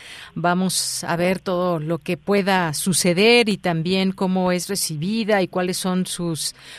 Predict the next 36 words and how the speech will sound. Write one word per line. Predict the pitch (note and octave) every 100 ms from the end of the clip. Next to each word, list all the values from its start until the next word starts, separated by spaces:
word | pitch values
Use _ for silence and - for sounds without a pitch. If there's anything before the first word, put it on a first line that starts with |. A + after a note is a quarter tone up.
| -
bueno, | A#3 C#4+
en | G#3+
primer | F3 F3+ F#3+ G3+ F3 D#3
lugar, | F3 E3 G3 G#3
conocer | - E3+ D#3 F#3 E3+
también | F#3 E3+ F3
quién | - F3
será | D#3+ E3 E3
parte | F3 E3 F3 E3 D3+ - - -
también | E3+ D#3+ E3 F3 E3
de | E3+ D3+ D3+ - - -
este | E3 - - F3 E3 D3 C#3
gobierno | E3 D#3+ A3 A#3+ G#3+ G#3 G3+
y | F3+
cómo | - F3+ F3+ E3+ D#3
se | D3 F3
irán | D#3+ F3+ F3+ F3
dando | F3 F#3
las | E3 -
cosas | F3+ G#3+ G3+
en | F3
los | D#3
distintos | D3+ D3 F#3 F3 F#3
temas | - E3+ F3+
que | -
preocupan | D#3 E3 D3 C#4 - F3
a | D3+
italianas | D3+ D3+ D#3 F3+ F3+ F3
e | D#3+
italianos | D3+ E3 F#3+ G3 G3+ G3+
y |
que | D#3+ D#3+
llevaron | D3+ D#3 E3 E3+
en | D3+
este | D#3 - E3
sentido | D3+ D3 D#3+ D#3+